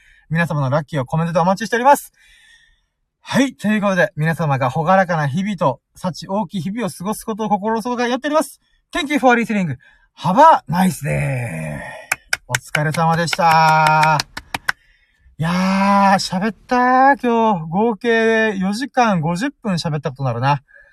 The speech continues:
ふぅ、半端ねえな。いやー、楽しかった。本当にもう五十回の節目を超えてね、あー、最高の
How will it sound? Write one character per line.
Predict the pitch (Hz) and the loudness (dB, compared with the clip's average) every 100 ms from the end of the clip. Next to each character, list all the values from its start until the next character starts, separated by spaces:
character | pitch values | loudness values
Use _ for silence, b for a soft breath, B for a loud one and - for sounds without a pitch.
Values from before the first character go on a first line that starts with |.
| b _ | b _
ふ | - | -8
ぅ、 | 392 440 453 403 | -2 2 4 2
半 | - - 262 - | 0 -4 -4 -4
端 | 349 | -4
ね | 359 349 | -2 0
え | |
な。 | 294 277 277 | 2 4 2
い | 277 - _ _ _ _ _ _ _ _ _ _ - | 0 -10 _ _ _ _ _ _ _ _ _ _ -4
や | 165 165 | 4 4
ー、 | 156 | 4
楽 | 190 | -2
し | |
か | 202 | -2
っ | |
た。 | 175 170 _ b b b b b - | -2 -4 _ b b b b b -6
本 | 170 | -4
当 | 170 180 | 0 0
に | 180 170 | 2 2
も | 170 165 165 160 | 0 0 0 -2
う | |
五 | 143 | -2
十 | 147 190 | -4 -4
回 | - 170 | 0 0
の | 156 | 0
節 | 160 156 | -4 -2
目 | 175 | -2
を | 170 | -2
超 | 165 | -2
え | 156 | -4
て | 160 | -2
ね、 | 180 - b b b - | -2 -4 b b b -8
あ | 131 131 131 127 123 120 | -4 -2 0 0 -2 -4
ー、 | |
最 | - 170 170 | -2 -4 -2
高 | 170 170 | -2 0
の | 170 | 0